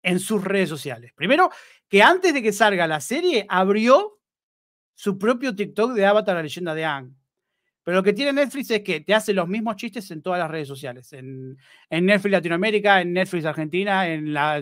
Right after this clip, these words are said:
de Avatar, en la de Netflix en inglés, en todas te hace casi los mismos chistes. Entonces, como que es muy repetitivo. Pero bueno, lo que hizo fue subir el making of o el, el maquillaje de Suki y de, eh, Kyoshi.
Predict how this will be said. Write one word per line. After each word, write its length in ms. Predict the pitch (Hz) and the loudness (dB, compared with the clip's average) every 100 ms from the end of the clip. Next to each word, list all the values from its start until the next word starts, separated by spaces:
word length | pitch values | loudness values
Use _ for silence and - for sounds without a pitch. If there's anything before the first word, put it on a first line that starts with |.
| 139 | -6
de 200 | 151 175 | -2 2
Avatar, 400 | 190 196 196 196 | 2 2 2 0
en 160 | 156 | -2
la 140 | 143 147 143 | -4 -6 -8
de 280 | 151 147 - _ _ | -8 -12 -14 _ _
Netflix 360 | 170 180 170 151 | -2 -2 -2 -6
en 80 | 160 | -4
inglés, 340 | 170 202 208 | 0 0 0
en 80 | 185 | -2
todas 160 | 208 240 | -4 -2
te 80 | 220 | -2
hace 160 | 202 | -4
casi 180 | 196 185 | -4 -2
los 120 | 180 | -4
mismos 160 | 160 156 | -6 -10
chistes. 220 | 139 131 | -14 -16
Entonces, 200 | 131 - | -14 -10
como 200 | 190 180 | -8 -8
que 80 | 170 | -8
es 40 | |
muy 140 | 190 214 | -10 -8
repetitivo. 540 | 208 180 160 139 131 _ _ _ _ - | -8 -10 -18 -18 -20 _ _ _ _ -2
Pero 140 | 180 | 4
bueno, 160 | 202 175 | 4 4
lo 140 | 180 | 2
que 140 | 185 285 | 2 2
hizo 180 | 330 | 2
fue 320 | 277 254 208 247 _ | 0 2 0 0 _
subir 480 | - 226 233 190 - - | -6 0 4 4 2 -2
el 240 | 233 254 | 2 2
making 540 | 330 392 370 330 269 277 | 2 0 0 -2 -4 2
of 260 | 370 370 - - _ _ _ _ _ _ _ | 2 2 -6 -20 _ _ _ _ _ _ _
o 160 | - 208 | 2 4
el, 180 | 214 214 | 4 0
el 180 | 185 185 | -4 2
maquillaje 1040 | 320 370 285 196 302 349 349 349 359 359 _ _ | 2 2 -2 -4 2 2 2 -4 -6 -8 _ _
de 240 | 175 214 | -4 -4
Suki 580 | 196 349 277 330 320 294 _ _ _ _ _ _ _ _ | -2 -8 -8 -10 -12 -14 _ _ _ _ _ _ _ _
y 180 | - 240 | -2 0
de, 340 | 247 240 277 - | 2 4 2 0
eh, 220 | 180 165 | -6 -6
Kyoshi. 520 | 160 170 131 - 123 | -6 -8 -8 -14 -20